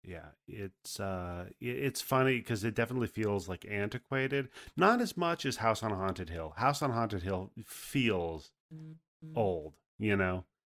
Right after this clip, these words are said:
Speaker 2: It definitely does. Like, it feels like a relic that you've found. And, uh, this particular film does have a couple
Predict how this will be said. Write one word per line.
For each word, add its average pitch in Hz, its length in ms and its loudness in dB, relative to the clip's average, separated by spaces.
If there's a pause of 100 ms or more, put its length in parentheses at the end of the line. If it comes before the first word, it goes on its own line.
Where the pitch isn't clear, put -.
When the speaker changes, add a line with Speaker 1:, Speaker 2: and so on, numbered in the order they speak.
(160)
Speaker 2:
It 165 80 -6
definitely 117 300 -2
does. - 260 -10
Like, 117 140 -4
it 120 160 -2
feels 120 280 0
like 110 220 -6
a 107 40 -4
relic 101 460 -8
that - 160 -10
you've 98 180 -12
found. - 440 -14 (460)
And, 175 220 -2
uh, 175 120 -4
this 226 180 -4
particular 117 460 -4
film 98 400 -10
does 104 260 -8
have 95 380 -10 (160)
a - 40 -16
couple 104 440 -10